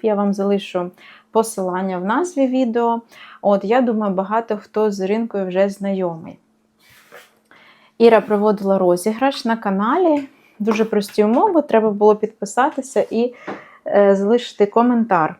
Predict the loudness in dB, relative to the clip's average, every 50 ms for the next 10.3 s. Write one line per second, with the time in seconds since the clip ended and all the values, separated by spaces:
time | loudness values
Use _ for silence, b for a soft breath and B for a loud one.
0 | _ 0 2 2 4 4 2 2 0 -2 -4 -6 -6 0 2 2 4 4 4 2
1 | 2 0 -2 -4 0 2 2 2 2 2 0 -2 -4 -6 -4 -2 -2 -2 -2 -2
2 | -2 0 0 0 0 0 2 2 2 2 2 0 -2 -6 -12 _ _ _ -8 -8
3 | -8 -6 -6 -4 -4 -2 -2 -2 -2 -2 -4 -6 -4 -6 -8 -8 -8 -6 -4 -4
4 | -2 -2 -2 -2 -4 -4 -6 -6 -8 -8 -8 -8 -10 -12 -14 -8 _ 0 2 2
5 | 2 0 0 -4 B B B B B B B B B _ -2 0 0 0 -2 -6
6 | -4 -4 -2 -2 -2 0 0 0 0 0 -2 -4 -4 -4 -4 -4 -4 -4 -2 -2
7 | -4 -4 -4 -4 -4 -4 -2 -4 -2 -2 -2 -2 -2 -4 -4 -6 -8 -4 -2 -2
8 | 0 0 0 -2 -4 -6 -10 _ -6 -4 -4 -2 -2 -2 -2 -4 -6 -10 -14 -14
9 | -10 -10 -10 -4 -2 -2 -2 -2 -4 -6 -4 -2 0 0 0 -2 -2 -4 -6 -6
10 | -8 -10 -10 -10 -10 -12